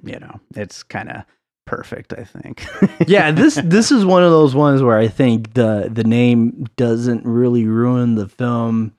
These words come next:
Speaker 1: Mm.
Speaker 2: It doesn't have really anything to do other than what the main <laughs> character does.
Speaker 1: Yeah,
Speaker 2: So,
Speaker 1: exactly.
Speaker 2: so it's, it, I think it works pretty good. Uh, in the whole how we learn why he's called Stuber, I
Speaker 1: Yeah,
Speaker 2: thought
Speaker 1: yeah.
Speaker 2: was pretty great too.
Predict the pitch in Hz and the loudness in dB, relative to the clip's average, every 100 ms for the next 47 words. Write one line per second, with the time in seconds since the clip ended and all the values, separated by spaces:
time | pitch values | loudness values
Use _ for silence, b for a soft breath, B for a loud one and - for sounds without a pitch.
0 | - 131 127 104 104 113 143 123 127 110 | -2 2 2 0 -6 -2 -2 -2 -4 -6
1 | _ _ _ _ 120 120 101 131 123 95 | _ _ _ _ -4 -4 -2 -2 -2 -4
2 | 104 127 123 139 127 113 104 117 117 127 | -4 -4 -2 -4 -2 -4 -6 -4 -2 -4
3 | - 110 123 127 113 107 104 113 113 117 | -6 -6 -2 -2 -2 -4 -4 -6 -6 -6
4 | 113 - - - 120 - - 131 117 110 | -6 -6 -10 -6 -6 -6 -4 -2 -2 -2
5 | 110 143 175 160 170 101 101 - - 110 | -2 0 -2 0 0 0 -4 -12 -8 -4
6 | 107 104 101 98 98 98 _ - 135 127 | -2 -2 -6 -10 -14 -18 _ 0 2 4
7 | 120 117 113 - 135 135 - - 156 - | 2 0 -4 -4 -4 -4 -14 -2 -2 0
8 | 190 196 180 156 143 131 - 139 120 120 | -2 2 2 4 2 0 -2 -2 0 -2
9 | 107 87 107 110 110 98 - - 135 123 | -2 -6 -6 -6 -8 -10 -12 -4 0 2
10 | 123 - - 139 127 135 139 135 131 131 | 0 -4 -14 -4 -2 0 0 2 0 0
11 | 123 113 117 123 120 117 - 104 107 110 | -2 -4 -4 -2 -2 -4 -8 -4 -4 -2
12 | 120 120 - 131 123 117 - 127 127 127 | -4 -6 -4 -2 -2 -4 -4 -2 0 0
13 | 123 123 120 110 104 101 101 98 90 117 | -2 -2 -2 -2 -2 -2 -4 -6 -8 -8
14 | 101 95 101 95 92 - 98 95 90 | -6 -6 -6 -6 -8 -8 -6 -6 -8